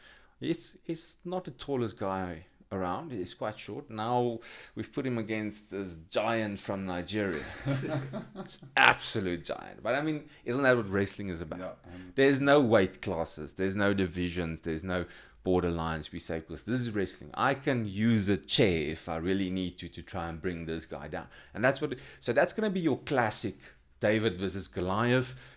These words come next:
Speaker 1: We're just basically showing off to the other combat sports, "You can do this, but we can do this."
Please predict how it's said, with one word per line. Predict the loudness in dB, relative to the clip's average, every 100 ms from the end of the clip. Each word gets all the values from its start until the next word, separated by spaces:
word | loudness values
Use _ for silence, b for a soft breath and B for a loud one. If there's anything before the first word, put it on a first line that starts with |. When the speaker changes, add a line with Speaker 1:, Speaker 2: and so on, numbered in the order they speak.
| B
Speaker 1:
We're | 0
just | 2 0 4
basically | 4 4 -2 -2
showing | -2 2 4 4 2
off | -2 -2 -4
to | -4
the | -2
other | -2
combat | -6 -6 -2 -2 -4
sports, | -2 0 0 -4
"You | -4
can | 0 0 0
do | -4
this, | 2 2 2
but | -6 -4
we | -4 -2
can | -2 -2 -2
do | -2
this." | 0 0 0 -4